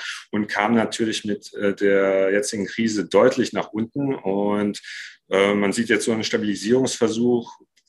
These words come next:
bei fünfunddreißig. Äh, langfristig ist es ja auch so eine Aktie, die halt in der Rezession dann eher, äh,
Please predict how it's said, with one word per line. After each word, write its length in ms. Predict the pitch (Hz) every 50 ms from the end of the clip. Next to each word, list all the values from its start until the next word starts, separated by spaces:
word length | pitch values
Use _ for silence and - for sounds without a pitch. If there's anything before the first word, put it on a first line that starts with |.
| _ _ -
bei 360 | 113 101 - 104 101 101 98
fünfunddreißig. 1120 | - - 120 117 110 104 98 - 90 90 98 110 120 - - - 123 120 113 - - _ - - - - - _ _ _ _ -
Äh, 120 | 95 98
langfristig 600 | 98 98 104 120 117 - 135 123 120 - 123 110
ist 140 | 113 - -
es 120 | 113 -
ja 120 | - 104 101
auch 100 | 107 117
so 120 | - 120
eine 140 | 104 104 -
Aktie, 400 | 95 104 - - - - 113 101
die 200 | - 107 104 101
halt 320 | 98 101 104 104 101 104
in 140 | - 104 101
der 120 | 98 98 92
Rezession 800 | 98 95 - - 98 - - - - 101 101 104 104 107 107 107
dann 220 | 98 98 98 98
eher, 560 | 95 92 95 95 98 98 95 95 95 95 98
äh, 140 | 95 92